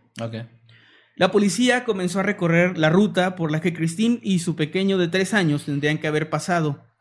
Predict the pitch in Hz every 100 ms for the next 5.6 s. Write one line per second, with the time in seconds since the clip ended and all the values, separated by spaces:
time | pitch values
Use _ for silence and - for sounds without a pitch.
0 | _ _ _ 202 214 220 220 226 202 196
1 | 190 190 160 160 143 151 160 165 165 160
2 | 160 147 139 131 - - _ _ _ -
3 | 143 147 147 147 151 143 143 147 151 160
4 | 151 143 135 131 135 147 156 151 139 139
5 | 135 135 131 131 135